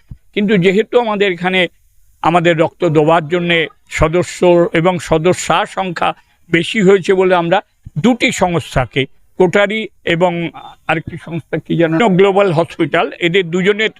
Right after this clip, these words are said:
আমরা সাহায্য পেয়েছি, যাতে দুজনে ভাগ করে এই রক্তটা এরা নিতে পারেন। আর তার সঙ্গে যে সমস্ত সমাজসেবামূলক, আপনারা তো একটু আগেই শুনলেন যে আমরা এখানে আজকে চক্ষু পরীক্ষা করাচ্ছি, এটা আমরা বছরে দুই থেকে তিনবার করাই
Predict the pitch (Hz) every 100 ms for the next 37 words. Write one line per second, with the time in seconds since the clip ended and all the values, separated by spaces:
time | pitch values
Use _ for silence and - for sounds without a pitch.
0 | _ - 165 165 - 143 143 147 165 147
1 | 151 143 233 403 _ _ - 196 202 202
2 | 202 196 240 233 151 175 - 202 190 185
3 | _ _ _ 185 185 - 156 165 - 156
4 | 180 - _ 143 147 - - 151 135 135
5 | - 110 117 113 _ _ _ - 139 147
6 | - - 160 202 - 233 247 240 214 208
7 | 226 226 - 214 - 156 180 - 214 220
8 | 208 196 202 208 - _ _ _ 165 202
9 | 180 175 185 175 - 170 143 185 - 196
10 | 196 214 233 _ _ - 143 170 175 -
11 | 165 165 156 160 160 135 156 151 143 147
12 | - 170 - 185 185 170 160 180 - 170
13 | 170 - 196 170 180 175 175 160 170 185
14 | 180 165 180 185 196 180 165 190 190 185
15 | 156 139 120